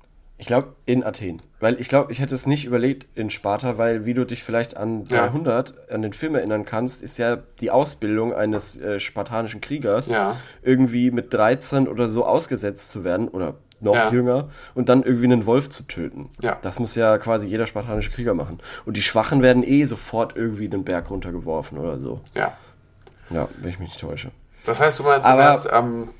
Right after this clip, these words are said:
Speaker 2: den Berg runtergeworfen
Speaker 1: Ja.
Speaker 2: worden einfach.
Speaker 1: Ich wär wahrscheinlich Sparta, Trojanischer Krieg. Waren die da eigentlich dabei? Die Spartaner? Das weiß ich grad nicht.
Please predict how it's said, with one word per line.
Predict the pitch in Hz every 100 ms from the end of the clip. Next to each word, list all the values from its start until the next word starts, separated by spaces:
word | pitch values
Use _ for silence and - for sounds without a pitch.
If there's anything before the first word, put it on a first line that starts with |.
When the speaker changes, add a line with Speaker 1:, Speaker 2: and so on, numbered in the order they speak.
| -
Speaker 2:
den | 120
Berg | 113 110
runtergeworfen | 110 101 98 131 -
Speaker 1:
Ja. | 175
Speaker 2:
worden | - -
einfach. | - 78 - -
Speaker 1:
Ich | 123 -
wär | 113 107
wahrscheinlich | 95 95 117 143
Sparta, | - - 113 - 123
Trojanischer | - 98 107 -
Krieg. | - 135 - - -
Waren | 127 170
die | 190
da | 151
eigentlich | 135 135 127
dabei? | 95 - 131 120 - - - - - - - - -
Die |
Spartaner? | - - - 147 - - - -
Das | - 139 -
weiß | 131
ich | -
grad | - -
nicht. | -